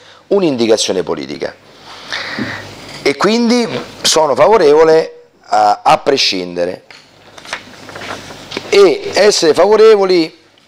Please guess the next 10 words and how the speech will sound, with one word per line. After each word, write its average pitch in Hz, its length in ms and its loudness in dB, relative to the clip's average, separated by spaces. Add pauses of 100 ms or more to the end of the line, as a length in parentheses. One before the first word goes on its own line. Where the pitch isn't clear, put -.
(380)
significa 185 680 -2
comunque 196 680 0
dare 104 240 4
un 98 80 -4
contributo. 92 720 -4
Ora, 165 340 2 (1040)
questo 170 640 4
Consiglio 131 560 0
poteva 165 440 2
anche 113 640 0